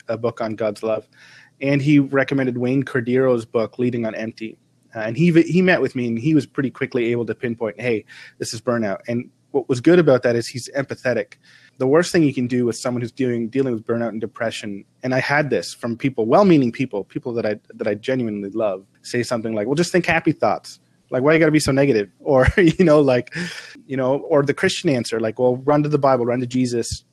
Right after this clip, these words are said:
You'll, you'll get over it if you read your Bible enough," you know, or "Practice gratitude." And so the things not to say there are those kind of things. Uh, not that none of those things are true. I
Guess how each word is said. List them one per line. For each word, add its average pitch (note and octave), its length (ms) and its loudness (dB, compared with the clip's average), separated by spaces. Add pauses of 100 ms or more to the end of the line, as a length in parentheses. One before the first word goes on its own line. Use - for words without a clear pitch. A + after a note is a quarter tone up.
You'll, C3 160 -4
you'll C3 180 -2
get B2 160 0
over C3 220 0
it A#2 60 -2
if G#2+ 120 -8
you A#2 60 -6
read A#2 160 -2
your A2+ 80 -4
Bible A2 340 0
enough," G2 480 -8
you A#2+ 100 -10
know, G#2 120 -4
or A#2 120 0
"Practice D3+ 380 -4
gratitude." D3+ 540 0 (400)
And C#3 160 -4
so C#3 340 -2
the - 60 -6
things F3 280 2
not D3+ 200 2
to D3+ 80 -2
say B2 240 0
there A2+ 280 0
are A2+ 200 -4
those B2 200 -2
kind A2 180 -8
of G#2 100 -12
things. - 360 -16 (120)
Uh, C3 200 -6
not G3 220 2
that C4 160 0
none D#3 260 4
of F3 100 6
those C#3+ 200 4
things C#3 220 -2
are A#2 40 -8
true. B2 340 0
I C3 140 -2